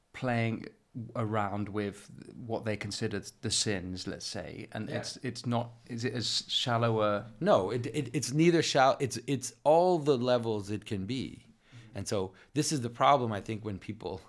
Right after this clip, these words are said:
Speaker 2: when people look at this type of symbolism or this type of music, is that they'll say, "Oh, you know, like, you know, you, in the eighties with heavy metal is satanic and it's all satanic. It's literally satanic. People worship the devil."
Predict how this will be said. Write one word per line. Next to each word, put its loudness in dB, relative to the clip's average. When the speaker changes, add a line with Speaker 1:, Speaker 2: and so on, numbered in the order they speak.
Speaker 2:
when -6
people -4
look -2
at -4
this -8
type -2
of -8
symbolism -2
or -4
this -6
type -2
of -6
music, 0
is -4
that -2
they'll -6
say, -2
"Oh, 0
you -4
know, -6
like, -8
you -14
know, -8
you, -6
in 0
the -2
eighties -4
with -10
heavy -2
metal 0
is -6
satanic -2
and -6
it's -8
all 0
satanic. -6
It's 0
literally 10
satanic. 0
People -2
worship -2
the -8
devil." -2